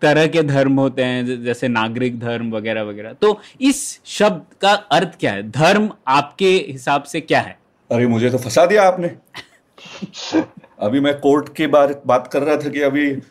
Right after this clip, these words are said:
Speaker 2: कोर्ट में फंसा दिया आपने।
Speaker 1: हाँ, बिल्कुल,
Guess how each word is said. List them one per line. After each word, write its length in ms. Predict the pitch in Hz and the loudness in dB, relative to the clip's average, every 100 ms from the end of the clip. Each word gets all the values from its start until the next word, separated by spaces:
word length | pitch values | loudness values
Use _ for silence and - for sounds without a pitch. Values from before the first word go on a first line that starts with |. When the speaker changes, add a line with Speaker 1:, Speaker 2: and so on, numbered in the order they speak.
| - - - _ | -20 -20 -20 _
Speaker 2:
कोर्ट 260 | - 131 139 | 0 0 0
में 80 | 147 | -2
फंसा 260 | - 170 | 2 2
दिया 180 | 185 233 | 4 4
आपने। 220 | 208 180 | 2 -2
Speaker 1:
हाँ, 560 | 180 - 151 160 170 135 | -10 -12 -10 -6 -6 -8
बिल्कुल, 440 | 127 127 156 123 | -12 -12 -12 -14